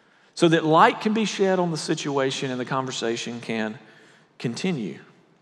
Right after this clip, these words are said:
So Joseph teaches us that there are times when I can initiate a conversation with the person who hurt me. Number two, he teaches us that I can ask my offender or offenders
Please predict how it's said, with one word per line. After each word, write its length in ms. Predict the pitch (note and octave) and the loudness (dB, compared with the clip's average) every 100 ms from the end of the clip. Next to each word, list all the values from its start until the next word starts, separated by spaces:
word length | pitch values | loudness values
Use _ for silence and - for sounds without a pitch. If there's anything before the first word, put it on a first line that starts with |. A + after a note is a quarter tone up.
| _ _ _ _ _ _ _ _ | _ _ _ _ _ _ _ _
So 120 | - | -8
Joseph 340 | B2 F#3 A3+ D#3+ | 2 2 2 0
teaches 360 | - F3 A#2+ | 0 0 0
us 180 | B2+ A#2+ | -2 -2
that 140 | - B2+ | -4 2
there 120 | F#3 | 2
are 40 | |
times 320 | - F#3 D#3+ | 2 0 0
when 100 | B2 - | -4 2
I 220 | C#3 G#3+ | 4 4
can 180 | A3+ G#3 | 2 -2
initiate 680 | E3+ E3 F#3 - A#2+ G2 E2 - - - _ | 0 0 0 -2 -2 -2 -6 -12 -20 -20 _
a 80 | C#3 | -2
conversation 600 | D#3+ D#3 C3+ D3 C#3 C3 | 0 0 0 0 0 -2
with 80 | |
the 80 | A#2+ | -6
person 340 | - C3 B2+ G#2 | -2 -2 -2 -6
who 160 | C3 | -6
hurt 260 | G#2+ A2+ - | -2 -4 -4
me. 220 | G2+ F#2+ C3+ | -10 -12 -2
Number 200 | D3 C#3 | 2 2
two, 380 | - A3 F#3+ | 0 0 0
he 140 | A#2 C3 | -2 -4
teaches 360 | C#3 A#2 A2+ | -4 -4 -4
us 140 | A2+ G#2+ - - - | -4 -6 -12 -4 0
that 120 | C#3 | 2
I 240 | B2+ F3+ B3+ | 6 6 6
can 160 | G#3+ | 0
ask 400 | F#3+ E3 F3 - | 0 2 2 0
my 260 | E3 D3 C3+ | 0 0 0
offender 640 | A#2+ - D#3 F3+ A3+ B3 A3+ | -4 -6 -4 -2 -2 -6 -2
or 100 | C3+ | -2
offenders 840 | A2 D#3 F3+ C#3 C3+ E3+ - - | -2 -4 -2 0 0 -4 -10 -14